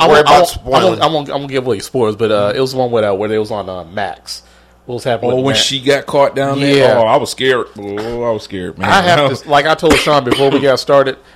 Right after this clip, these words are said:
Speaker 1: that episode right there was the best Stranger Things episode
Speaker 3: Almost
Speaker 1: I
Speaker 3: cried.
Speaker 1: have ever. I
Speaker 3: Yeah,
Speaker 1: know. I
Speaker 3: I
Speaker 1: got
Speaker 3: was
Speaker 1: teary-eyed
Speaker 3: teared up.
Speaker 1: at the end because I was so invested in these
Speaker 3: Yeah.
Speaker 1: characters and these,
Speaker 3: Yeah.
Speaker 1: these kids and their story. It's kinda like,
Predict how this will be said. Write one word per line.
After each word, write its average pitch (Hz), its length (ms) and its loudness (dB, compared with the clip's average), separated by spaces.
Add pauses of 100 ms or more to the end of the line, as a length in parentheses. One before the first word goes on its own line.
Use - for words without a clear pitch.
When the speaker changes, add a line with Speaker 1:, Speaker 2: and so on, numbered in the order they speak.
(160)
Speaker 1:
that 131 460 -4 (120)
episode 123 520 -2
right 104 200 -2
there 110 240 -4
was 101 440 -8
the 123 340 -8
best 113 400 -4
Stranger 110 400 -8
Things 104 340 -12
episode 110 380 -8
Speaker 3:
Almost 117 260 -2
Speaker 1:
I 120 80 -2
Speaker 3:
cried. 127 280 4
Speaker 1:
have 95 120 0
ever. 113 120 -6 (340)
I 147 80 2
Speaker 3:
Yeah, 220 80 0
Speaker 1:
know. 226 100 4
I 160 120 4
Speaker 3:
I - 80 2
Speaker 1:
got 220 160 2
Speaker 3:
was - 80 -10
Speaker 1:
teary-eyed 156 320 2
Speaker 3:
teared 147 40 6
up. 143 60 2
Speaker 1:
at 139 120 4
the 139 100 0
end 151 180 -2
because 143 240 -2
I 143 100 4
was 139 140 -2
so 175 160 -4
invested 151 400 -2
in 139 100 -4
these 139 180 -4
Speaker 3:
Yeah. 127 100 0
Speaker 1:
characters 156 420 -2
and 120 120 -6
these, 120 220 -6
Speaker 3:
Yeah. 92 140 -10
Speaker 1:
these 120 200 -10
kids 165 300 -8
and 127 80 -12
their 113 100 -6
story. 156 440 -2
It's 131 140 -6
kinda 147 180 -4
like, 123 160 -4